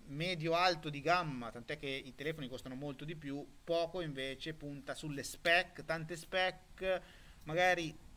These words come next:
tirare coi costi e dare un prezzo che adesso ci di-,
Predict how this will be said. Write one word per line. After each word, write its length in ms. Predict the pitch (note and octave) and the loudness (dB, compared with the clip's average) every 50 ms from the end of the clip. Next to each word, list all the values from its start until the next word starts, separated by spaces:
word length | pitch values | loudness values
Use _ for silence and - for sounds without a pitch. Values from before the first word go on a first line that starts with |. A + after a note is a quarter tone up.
| - - - | -16 -12 -6
tirare 380 | - D#3 D#3 F3 F3+ F3+ E3 | -2 4 6 8 8 8 6
coi 180 | D#3 E3 E3 D#3+ | 4 0 -4 -4
costi 600 | - F3+ F3+ F3+ E3+ E3 - - - F#3 F#3+ F#3+ - | -2 0 2 2 2 0 -4 -8 -8 -8 -8 -8 -6
e 240 | - D3 D3 D3+ | -2 -2 -2 0
dare 280 | D3+ C#3+ C3+ B2+ C3+ C#3+ | 0 0 0 2 0 0
un 100 | D3 C#3 | -2 -2
prezzo 400 | - D3 C#3 B2+ B2 - - D3+ | -2 0 0 0 -2 -4 -6 -8
che 60 | B2+ | -6
adesso 140 | A#2+ - - | -6 -6 -8
ci 80 | A#2+ A#2 | -10 -10
di-, 160 | B2 B2+ | -10 -10